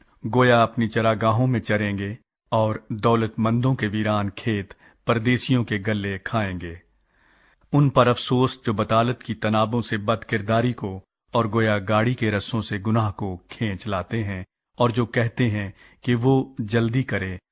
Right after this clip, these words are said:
और फुर्ती से अपना काम करे कि हम देखें और इसराइल के कद्दूस की मशवरत नजदीक हो और आन पहुंचे ताकि हम उसे जानें। उन पर अफसोस जो बदी को नेकी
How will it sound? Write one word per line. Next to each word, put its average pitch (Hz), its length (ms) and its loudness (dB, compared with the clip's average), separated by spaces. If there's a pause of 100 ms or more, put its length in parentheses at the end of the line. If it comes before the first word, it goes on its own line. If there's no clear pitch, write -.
(180)
और 117 260 0
फुर्ती 127 340 2
से 107 380 -4
अपना 113 300 -2
काम 107 360 -2
करे 104 340 -4 (300)
कि 123 80 2
हम 123 240 2
देखें 107 540 -2 (340)
और 117 320 2
इसराइल 117 460 0
के 117 260 -4
कद्दूस 113 440 -4
की 110 140 -4
मशवरत 104 500 -4 (100)
नजदीक 107 460 -4
हो 90 320 -12 (420)
और 120 360 2
आन 127 260 6
पहुंचे 101 520 -6 (320)
ताकि 131 300 4
हम 110 300 0
उसे 104 420 -6
जानें। 98 540 -6 (920)
उन 151 140 6
पर 123 200 0
अफसोस 123 560 0 (260)
जो 110 120 0
बदी 110 320 2
को 113 160 -2
नेकी 110 520 -2